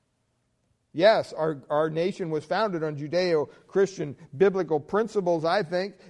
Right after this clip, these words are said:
and, and it flourished as a result.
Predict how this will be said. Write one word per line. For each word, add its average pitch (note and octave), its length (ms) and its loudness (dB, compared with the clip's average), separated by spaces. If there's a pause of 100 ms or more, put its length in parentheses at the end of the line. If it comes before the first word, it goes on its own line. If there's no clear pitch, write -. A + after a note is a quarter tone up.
and, D#3+ 360 -6
and E3 160 -4
it F3 200 -4
flourished A3 640 8
as G#3 220 2
a A3 40 -6
result. B3 720 -2